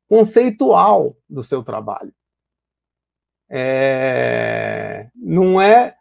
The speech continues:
é algo absolutamente novo e, ao mesmo tempo, é absolutamente velho. Antigamente, eu entregaria um original pro cidadão. Hoje em dia, não faz sentido. Eu fiz no Illustrator,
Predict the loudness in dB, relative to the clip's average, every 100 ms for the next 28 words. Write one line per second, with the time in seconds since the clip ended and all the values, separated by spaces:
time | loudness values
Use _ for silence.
0 | _ 0 4 6 6 4 -2 -2 0 0
1 | 0 -4 -2 -2 -4 -6 -8 -2 2 4
2 | 6 6 4 0 0 _ _ _ _ _
3 | _ _ _ _ _ 4 4 6 2 0
4 | -4 -2 2 2 -2 -10 -6 -2 0 -2
5 | -6 -6 -4 -2 -2 -6 -12 -16 _ _
6 | _ -14 -4 0 2 2 -2 -12 _ _
7 | _ _ -8 -4 2 2 4 2 0 -4
8 | -6 -4 0 2 2 2 4 4 4 2
9 | 0 -2 0 2 0 -2 _ _ _ -14
10 | -12 -8 -2 -2 -2 -4 -6 -14 _ _
11 | _ -2 0 2 2 0 0 0 0 0
12 | -4 -6 -6 -6 -4 -2 -2 -4 -6 -6
13 | -8 -6 -4 -4 -6 -6 -8